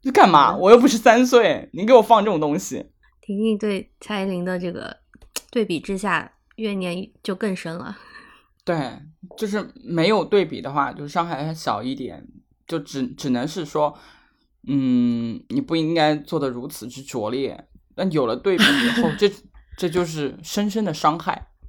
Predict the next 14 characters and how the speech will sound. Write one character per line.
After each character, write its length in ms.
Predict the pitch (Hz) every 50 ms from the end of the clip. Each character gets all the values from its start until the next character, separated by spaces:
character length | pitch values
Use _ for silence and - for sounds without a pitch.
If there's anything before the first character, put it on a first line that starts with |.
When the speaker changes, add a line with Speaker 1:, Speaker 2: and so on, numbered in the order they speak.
| - -
Speaker 2:
哦， 180 | 214 208 185 196
那 160 | 247 302 294
我 160 | 240 202 156 156 160 - - - _ _ _ _ _ _
说 440 | - - - - - - 262 240 233
一 40 |
下 220 | 240 233 208 185 170
在 260 | 139 - - 220 208
纽 180 | 196 185 156 151
约 140 | 160 175 190
吃 180 | - - -
饭 220 | 220 214 208 196 185
被 120 | 170 165
骗 260 | 165 - - 160 156
吧， 260 | 143 - - - 185